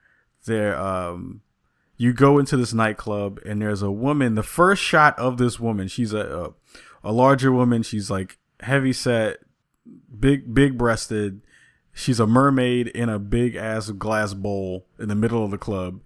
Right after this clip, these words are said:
And the first thing you see is her, and she, like, heaves her breasts forward, like, lifting her arms underneath her breasts and heaving, heaving them forward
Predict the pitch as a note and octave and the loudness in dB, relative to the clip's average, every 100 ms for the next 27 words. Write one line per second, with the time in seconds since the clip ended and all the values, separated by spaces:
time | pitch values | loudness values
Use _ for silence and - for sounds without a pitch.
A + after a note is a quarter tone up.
0 | _ - - - A#2+ A2+ D3+ D#3+ F3+ E3+ | _ -20 -20 -6 -2 4 6 6 4 0
1 | D#3+ - D#3+ C3 A#2+ A2 A#2+ C#3 B2+ A2 | 0 0 2 4 2 -2 -2 2 4 2
2 | G#2 A2 C3+ B2 A2 - _ _ _ - | -2 -6 -4 -2 -4 -6 _ _ _ -8
3 | - E3 E3 E3 C#3+ A#2+ B2+ - - A#2+ | 0 0 2 2 2 4 2 0 -2 0
4 | A2+ G#2+ G2+ A2 A#2 - A2+ A2 F#2+ G#2+ | 0 0 -4 -4 -4 -4 -4 -4 -4 -4
5 | G#2 G#2 G#2+ G#2+ G#2+ G#2 F#2+ G#2 G2 G2 | -4 -4 -4 -2 -4 -4 -4 -4 -4 -6
6 | G2+ G#2 G#2+ G2+ F#2+ - F#2+ A#2+ G#2+ G2 | -6 -6 -8 -6 -8 -10 -4 -2 0 -4
7 | - G#2 G2 F#2+ | -4 -4 -4 -6